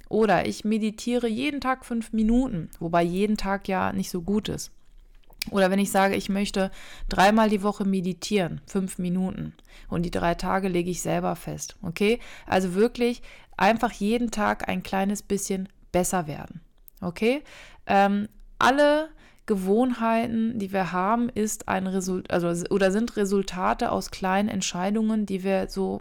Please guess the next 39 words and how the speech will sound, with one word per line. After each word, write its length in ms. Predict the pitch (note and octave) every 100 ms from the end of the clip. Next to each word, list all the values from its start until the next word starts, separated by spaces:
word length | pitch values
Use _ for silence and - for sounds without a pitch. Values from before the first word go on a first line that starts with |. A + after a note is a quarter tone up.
| -
unser 220 | G3 G3
Leben 240 | F#3+ G#3 G#3
lang 180 | G3 F#3+
machen. 360 | G#3+ - D#3 - -
Zähne 320 | - B3+ C#4+ C#4+
putzen. 500 | - G3 - D#3 D3 - - - - -
Also 160 | F#3
von 200 | F#3+ G#3
klein 360 | - G#3+ A#3 B3+
auf 220 | A3+ A#3
bekommen 280 | G#3+ G#3+ G#3+
wir 100 | G#3+
beigebracht, 580 | F#3 G3 A3+ G#3+ G#3 -
Zähne 340 | A#3 C4+ C4+
zu 140 | - -
putzen. 540 | F3+ F3 - A3 D4 - - - -
Und 200 | - G#3
das 180 | G3 G3
ist, 200 | G#3+ - -
also 140 | F3+
es 80 | F3+
ist 100 | -
eine 120 | G3
Gewohnheit, 480 | F#3 F3 G#3 A3+ A3
über 140 | G3 F#3+
die 80 |
ich 80 | G3
gar 100 | F#3+
nicht 100 | F3+
mehr 80 | F3
nachdenke. 480 | G3 C#4+ - F3+ F3
Ich 140 | -
gehe 100 | F#3
halt 160 | F3 -
abend 220 | E3+ E3+
in, 140 | E3 -
abends 360 | E3+ E3 E3
ins 120 | D#3+ -
Bad, 460 | - A#3 E4+ -